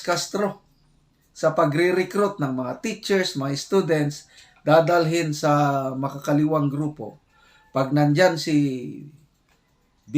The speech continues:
P Inday Sara Secretary, mapipigilan sila. Hindi sila makaporma. Oh, kailangan siya ng taong bayan. So, kahit wala na siyang intelligence confidence, bahala na. She can work with it. So,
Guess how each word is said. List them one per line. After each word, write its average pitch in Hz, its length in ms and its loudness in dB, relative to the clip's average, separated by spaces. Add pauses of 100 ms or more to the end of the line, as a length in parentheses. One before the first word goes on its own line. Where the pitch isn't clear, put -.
(140)
P 165 80 -2
Inday 156 260 0
Sara 147 640 2
Secretary, 127 880 -4 (720)
mapipigilan 135 960 0
sila. 104 320 -8 (400)
Hindi 131 320 -2
sila 131 240 0
makaporma. 110 640 -10 (480)
Oh, - 240 -20
kailangan 127 480 -6
siya 123 160 -6
ng 131 160 -8
taong 147 240 -8
bayan. 269 260 -10 (540)
So, 131 160 -2
kahit 190 240 4
wala 427 320 -2
na - 40 -4
siyang 214 280 0
intelligence 202 720 -2
confidence, 196 560 -6 (320)
bahala 440 300 -2 (100)
na. 359 100 -10 (460)
She - 160 -12
can 226 240 -4
work 226 240 0
with 170 100 0
it. 156 160 -6 (540)
So, 147 640 0